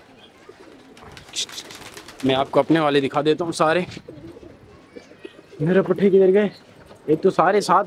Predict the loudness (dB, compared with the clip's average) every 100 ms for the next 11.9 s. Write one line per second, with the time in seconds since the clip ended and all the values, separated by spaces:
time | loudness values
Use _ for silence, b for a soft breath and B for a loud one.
0 | 0 0 -2 0 0 2 4 4 4 2
1 | 4 4 2 0 0 0 0 2 0 -2
2 | -2 -2 -2 -6 -10 -18 -20 _ -20 -20
3 | -20 -10 -6 -4 -2 0 -2 -2 -2 -2
4 | -2 -4 -4 -4 -6 -16 -20 -6 -4 -2
5 | 0 -2 2 0 0 -2 -2 -2 0 0
6 | 2 0 -2 -4 -8 -12 -18 -20 -20 -20
7 | -20 -20 -20 _ -20 -20 -20 -20 -18 -4
8 | -2 0 0 0 -2 -10 -20 -20 -10 -4
9 | -2 0 2 4 2 2 0 0 -2 -2
10 | -2 -2 -2 -2 0 -2 0 -2 -2 -2
11 | -2 -2 -2 -2 -2 -4 -6 -6 -8